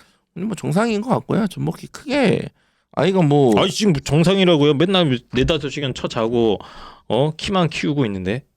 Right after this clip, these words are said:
Speaker 2: 이러다 이 미터 되는 거
Speaker 1: 어쨌든
Speaker 2: 아닙니까?
Speaker 1: 네, 다섯 시간 자고 네 끼 먹는 결과가 있긴 하잖아요, 어쨌든.
Speaker 2: 아, 옆으로 안 되고
Speaker 1: 어.
Speaker 2: <laughs> 위로 갔어?
Speaker 1: 어,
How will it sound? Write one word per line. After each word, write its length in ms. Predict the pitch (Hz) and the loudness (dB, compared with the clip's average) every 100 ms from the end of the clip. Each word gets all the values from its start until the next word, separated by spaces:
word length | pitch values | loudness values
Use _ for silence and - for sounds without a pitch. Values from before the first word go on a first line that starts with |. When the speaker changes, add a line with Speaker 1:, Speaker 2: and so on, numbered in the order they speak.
| - | -2
Speaker 2:
이러다 240 | 127 139 | 0 2
이 180 | 131 107 | 2 2
미터 240 | 143 151 143 | 0 2 0
되는 140 | 113 | 0
거 60 | 104 | 0
Speaker 1:
어쨌든 140 | 113 | 0
Speaker 2:
아닙니까? 380 | 165 107 101 127 _ _ | 0 0 -4 -10 _ _
Speaker 1:
네, 140 | 113 135 | 0 2
다섯 220 | 214 214 | 2 0
시간 260 | - 185 165 | 0 -2 0
자고 720 | 120 143 156 156 127 104 - - | 0 2 4 4 4 2 -2 -4
네 180 | 107 135 | -2 0
끼 120 | 202 | 2
먹는 260 | 180 170 156 | 4 4 0
결과가 380 | 131 120 165 143 | 0 0 0 -2
있긴 260 | 101 - | -2 -2
하잖아요, 380 | 139 180 226 95 | 0 2 2 0
어쨌든. 360 | 95 98 - - - - - _ _ - - - | -2 -8 -12 -14 -14 -16 -20 _ _ -12 -10 -6
Speaker 2:
아, 120 | 92 | -2
옆으로 340 | 104 - 135 107 | 0 2 2 0
안 160 | 98 | 0
되고 260 | 107 107 120 | -2 0 0
Speaker 1:
어. 360 | 151 226 104 | 2 2 0
Speaker 2:
<laughs> 60 | 90 | 2
위로 260 | 127 120 139 | 2 2 0
갔어? 300 | 101 - 123 | -2 -2 -2
Speaker 1:
어, 360 | 175 127 113 | 0 2 2